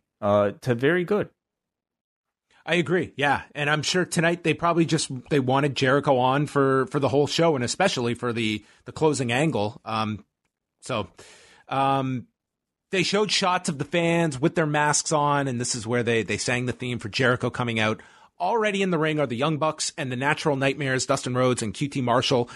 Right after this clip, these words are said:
Speaker 2: to start off the gauntlet match. Uh, we have Allie in the corner, and they explain no Brandy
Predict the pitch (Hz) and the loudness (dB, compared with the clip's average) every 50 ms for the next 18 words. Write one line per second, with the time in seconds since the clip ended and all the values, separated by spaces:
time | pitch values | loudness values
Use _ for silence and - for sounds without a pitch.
0 | - - - 123 - - - 185 180 160 - 180 175 175 175 - 143 131 110 - | -18 -14 -6 -4 -2 0 2 4 4 4 4 4 4 4 2 0 -4 -6 -6 -8
1 | _ - 156 185 214 - 151 135 - - 110 101 95 98 98 - - - - - | _ 0 2 4 4 2 0 -2 -4 -4 -6 -6 -6 -6 -6 -8 -10 -10 -14 -20
2 | - - _ - 120 123 131 131 127 - - - 160 175 196 226 226 220 214 202 | -20 -12 _ -4 -2 2 2 2 2 2 0 0 0 2 2 2 2 2 2 2
3 | 202 - - 156 165 165 160 165 165 - - 151 131 127 127 - - - - 147 | 0 0 0 2 2 4 4 2 2 0 0 -2 -2 -2 -2 -4 -6 -6 -4 -4
4 | 139 135 131 131 151 196 233 214 143 160 160 156 151 151 143 147 143 147 143 | -4 -2 -2 0 0 0 0 0 0 0 2 2 2 2 2 0 0 0 -2